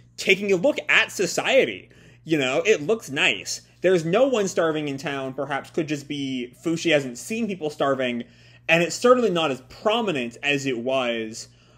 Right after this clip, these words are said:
um, um, hundreds of years ago. Uh, I do say, I was about to comment on the actual panel of "There's no one starving in town."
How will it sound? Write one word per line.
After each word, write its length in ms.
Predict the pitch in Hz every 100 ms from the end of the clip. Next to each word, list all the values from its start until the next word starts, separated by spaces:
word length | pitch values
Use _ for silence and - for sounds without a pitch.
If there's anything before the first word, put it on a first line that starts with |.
| _ -
um, 760 | 123 117 113 113 110 107 104 - _ _ - -
um, 760 | 120 117 113 110 110 104 104 -
hundreds 380 | - 175 156 127
of 100 | 113
years 400 | 120 185 247 196
ago. 600 | 151 117 92 87 50 - _ _ _ _ _
Uh, 500 | 135 131 131 131 131 -
I 160 | 170 175
do 160 | 202 247
say, 340 | 226 185 175
I 60 | 170
was 80 | 180
about 160 | 269
to 80 | 302
comment 380 | - 202 196 180
on 480 | 156 151 151 147 135
the 100 | 156
actual 360 | 170 180 170
panel 360 | - - 147 170
of 80 | 185
"There's 160 | 185
no 120 | 185 185
one 140 | 185
starving 360 | - 185 180 180
in 80 |
town." 460 | 180 196 190 190 196